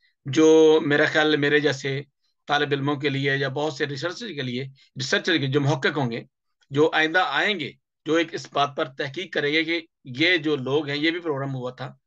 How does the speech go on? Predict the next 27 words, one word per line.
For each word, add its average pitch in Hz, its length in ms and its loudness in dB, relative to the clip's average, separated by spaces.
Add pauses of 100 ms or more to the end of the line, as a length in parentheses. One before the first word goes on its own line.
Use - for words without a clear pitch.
(300)
और 147 140 2
ऐसे 147 260 0
लोगों 147 280 2
भी, 151 200 -2
लोगों 139 380 -4
ने, 135 360 -8
का 135 140 -6
भी 131 100 -4
ख्याल 123 180 -4
रखते 131 280 -4
हैं 139 240 -4 (380)
और 131 140 2
ये 139 120 4
वाकई 131 300 -2
उनके 131 240 -2
लिए 131 260 -8 (360)
बहुत 135 300 2
ज्यादा 117 280 -2
फायदेमंद 113 540 -2
साबित 95 320 -14
होगा। 101 180 -16 (260)
Thank 151 260 4
you 170 140 2 (240)
so 170 100 4
much। 190 180 0
अगले, 175 300 4
अ, 175 100 -2